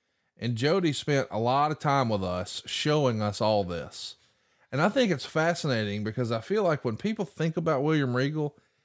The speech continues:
it's like, okay, so he was born and he was a wrestling savant. He was born and he knew it all. He's like the Benjamin Button of wrestling almost. Like,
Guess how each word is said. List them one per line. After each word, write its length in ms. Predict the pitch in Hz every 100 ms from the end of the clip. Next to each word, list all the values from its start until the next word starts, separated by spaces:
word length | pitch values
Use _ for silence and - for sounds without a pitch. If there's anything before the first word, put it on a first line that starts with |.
| _
it's 260 | - 123 -
like, 280 | 120 98 -
okay, 300 | 143 170 135
so 140 | -
he 140 | 135 143
was 160 | 117
born 440 | 120 135 165 180 175
and 140 | 120
he 140 | 127
was 140 | 127 104
a 60 |
wrestling 460 | 104 117 123 135 123
savant. 680 | - 113 110 90 78 - - _ _ _ _ _
He 140 | 135 131
was 140 | 123
born 480 | 107 139 170 170 160
and 180 | 127 117
he 120 | 120
knew 240 | 113 139
it 60 | 147
all. 500 | 139 104 - 95 - -
He's 200 | 135 131
like 180 | 131
the 80 | 120
Benjamin 500 | 110 151 151 156 143
Button 280 | 127 135 117
of 140 | 117
wrestling 420 | 110 117 - 92 95
almost. 460 | 92 87 80 -
Like, 260 | 104 90